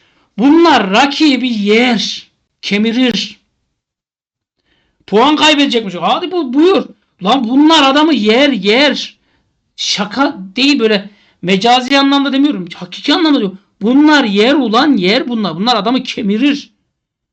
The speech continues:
Bunlar var ya, çete bunlar.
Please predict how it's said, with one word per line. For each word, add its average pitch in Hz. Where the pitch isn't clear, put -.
Bunlar 175
var 311
ya, 285
çete 202
bunlar. 247